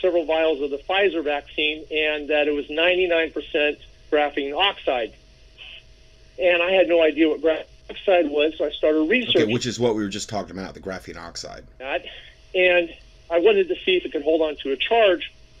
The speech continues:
Speaker 1: which would explain the magnetism. Sure enough, it can hold on to negative char-, it's, it's negatively charged, and that explains why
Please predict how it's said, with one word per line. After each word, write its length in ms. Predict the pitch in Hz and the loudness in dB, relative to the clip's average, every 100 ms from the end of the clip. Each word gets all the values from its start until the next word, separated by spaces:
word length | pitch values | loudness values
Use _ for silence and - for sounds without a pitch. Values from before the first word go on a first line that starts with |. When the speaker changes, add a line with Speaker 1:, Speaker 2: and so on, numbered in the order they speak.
| - | -6
Speaker 1:
which 120 | 349 | -4
would 120 | 339 | -2
explain 420 | - - - 175 165 | -4 -4 0 0 2
the 80 | |
magnetism. 640 | 156 175 151 135 151 131 113 - - - - - - - - - | 0 0 0 -4 -6 -8 -12 -16 -20 -20 -20 -20 -20 -20 -10 -2
Sure 300 | - 254 247 | 2 6 6
enough, 320 | 190 185 185 | 6 4 2
it 80 | 190 | 0
can 140 | 185 | 2
hold 200 | 170 190 | 2 4
on 220 | 180 175 165 | 4 0 -4
to 260 | 180 170 165 - | -6 -6 -8 -6
negative 400 | 147 160 160 - | 0 0 0 -2
char-, 300 | - 226 233 | 2 4 4
it's, 180 | 151 - | 2 -4
it's 220 | 151 147 | -8 -2
negatively 520 | 180 185 180 156 147 | 0 2 2 0 -6
charged, 500 | 139 208 214 151 131 | -4 0 2 2 0
and 100 | 156 | -4
that 160 | 156 156 | -4 -4
explains 480 | 156 - 160 160 139 | -6 -2 0 0 0
why 380 | 143 139 139 | 0 2 0